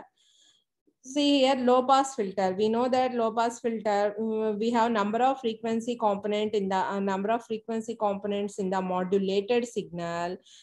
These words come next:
So here the low pass filter extract the lower frequencies, means it allows the low frequencies and attenuates the high frequencies.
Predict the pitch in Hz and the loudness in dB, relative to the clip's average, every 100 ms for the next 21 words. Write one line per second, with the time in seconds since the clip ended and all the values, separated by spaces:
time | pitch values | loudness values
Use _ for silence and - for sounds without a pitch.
0 | _ - 254 254 247 240 226 214 240 262 | _ 0 2 4 4 4 2 2 2 0
1 | 262 262 233 226 240 - 202 196 - 226 | 0 -2 -4 0 0 0 -4 -6 -6 2
2 | 233 247 220 190 180 170 175 190 202 - | 6 4 2 0 2 4 2 -2 -6 -14
3 | - - 226 233 247 262 262 214 214 196 | -18 -4 0 2 2 0 -2 -4 -2 -2
4 | 190 190 190 196 226 240 262 240 208 190 | 0 0 0 0 0 0 0 -2 0 2
5 | 220 240 247 294 330 233 214 214 220 214 | 2 2 2 4 4 2 0 0 -6 -4
6 | 202 190 196 196 202 208 208 196 196 190 | -2 -2 0 2 4 2 -2 -4 -2 -2
7 | 214 233 240 233 226 247 247 208 196 196 | -2 0 2 0 0 -2 0 0 0 -2
8 | 214 202 185 180 170 180 185 196 208 | -4 -4 -6 -6 -6 -2 2 2 2